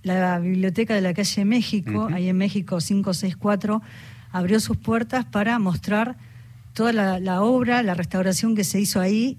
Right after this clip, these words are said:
Speaker 1: Y bueno, vamos a hablar de todo eso y de Borges. ¿Cómo estás, Laura? Un placer.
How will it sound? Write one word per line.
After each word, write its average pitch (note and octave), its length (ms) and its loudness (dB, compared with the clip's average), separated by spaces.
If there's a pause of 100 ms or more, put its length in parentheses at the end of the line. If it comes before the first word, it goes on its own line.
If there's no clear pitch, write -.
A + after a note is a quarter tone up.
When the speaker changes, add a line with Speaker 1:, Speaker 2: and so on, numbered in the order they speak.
Speaker 1:
Y F3 380 0
bueno, F3+ 200 0
vamos G3 220 0
a - 20 0
hablar F#3+ 200 0
de F#3 100 -2
todo F3+ 200 0
eso A3 180 0
y - 20 2
de F3 100 2
Borges. F#3 580 2
¿Cómo G3 160 -2
estás, E3 200 -2
Laura? E3 240 0
Un E3 80 0
placer. D#3 380 -2